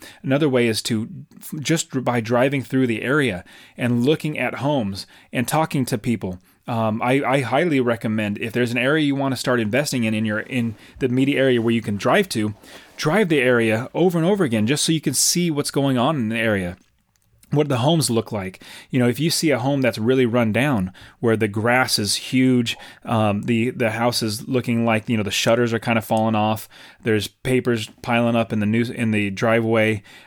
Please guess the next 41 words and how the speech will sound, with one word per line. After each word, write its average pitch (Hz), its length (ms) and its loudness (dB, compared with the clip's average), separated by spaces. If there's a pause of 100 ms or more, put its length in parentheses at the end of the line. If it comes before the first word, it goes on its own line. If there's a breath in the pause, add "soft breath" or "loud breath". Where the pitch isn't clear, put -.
um, 101 360 -4 (160)
like, 120 240 -6
lots 123 300 2
and 117 60 0
lots 113 140 0
of - 60 -10
papers, 104 200 -4
not 110 120 0
just, 104 180 -6
like, 95 140 -6
two 110 160 -2
or 95 80 -2
three. 95 240 -2 (360 loud breath)
But, 120 320 0
um, 110 440 0
you 127 120 0
see 123 300 2
that 113 260 2
it 151 120 -2
just - 280 -2
looks 151 300 -2
like 147 220 2
it's 127 120 -6
the 120 100 0
worst 123 280 -2
house 120 320 0 (440 loud breath)
on 123 260 2
the 104 60 -4
block. 120 420 -2 (120)
Well, 131 240 2
you 135 220 0
could 151 380 -2
go 147 160 4
to 143 80 2
the 131 380 2
assessor's 151 440 0
office, 113 320 -2
like 110 160 -4
I 113 60 -4
talked 170 260 -2
about, 110 300 -2